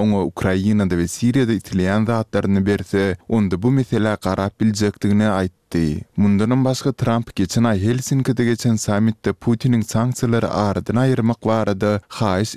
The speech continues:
etmändigini belledi. Emma Trump iki saat çemesi dowam eden gepleşikleriň dowamynda Russiýanyň Krim ýarymadasyny basyp almagyny we Rus gazyny Germaniýa akdyrjak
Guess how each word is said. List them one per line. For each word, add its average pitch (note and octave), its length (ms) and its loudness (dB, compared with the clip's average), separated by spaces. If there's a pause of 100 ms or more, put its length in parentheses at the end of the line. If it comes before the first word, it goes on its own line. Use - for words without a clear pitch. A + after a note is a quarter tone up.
etmändigini G2 760 0
belledi. E2 640 0 (160)
Emma A#2+ 320 2
Trump B2 360 -2
iki - 180 -8
saat C3+ 340 0
çemesi A2+ 420 0
dowam G2+ 340 2
eden G#2+ 260 0
gepleşikleriň G2+ 720 0
dowamynda G2 840 0 (120)
Russiýanyň G2+ 520 0
Krim C3 280 0
ýarymadasyny A2 760 0
basyp - 260 -4
almagyny F#2+ 800 0
we G2+ 260 0
Rus A#2 160 -2 (100)
gazyny G#2+ 440 0
Germaniýa G#2 560 0
akdyrjak G2+ 680 -2